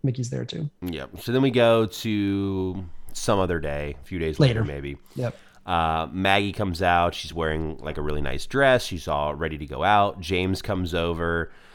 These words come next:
Speaker 2: tells her that she looks great, and, uh, they joke about her still trying to find a man, and she tells James, um,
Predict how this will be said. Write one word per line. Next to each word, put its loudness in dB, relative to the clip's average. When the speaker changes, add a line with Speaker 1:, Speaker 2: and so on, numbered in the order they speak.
Speaker 2:
tells 0
her -4
that -4
she -8
looks -4
great, 0
and, -4
uh, -2
they -4
joke -2
about 0
her -2
still -2
trying -2
to -6
find -6
a -6
man, 2
and -4
she -8
tells -4
James, -4
um, -2